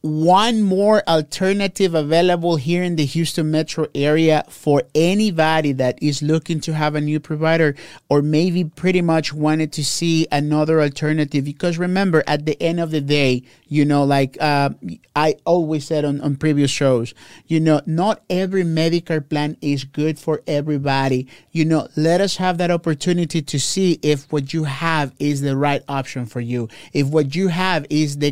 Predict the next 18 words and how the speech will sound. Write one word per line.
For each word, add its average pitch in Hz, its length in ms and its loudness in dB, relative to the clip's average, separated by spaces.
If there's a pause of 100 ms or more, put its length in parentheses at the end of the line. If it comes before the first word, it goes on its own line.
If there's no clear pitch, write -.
correct 160 640 0 (320)
plan 180 360 4
that 151 120 4
will 151 180 2
save 170 240 -2
you 165 120 -2
money 160 360 0
at 143 100 0
the 143 80 0
end 147 180 0
of 151 100 -2
the 147 80 0
day 139 360 4
for 139 200 -4
your 143 160 0
medications, 151 880 -2
for 156 180 2
your, 147 380 4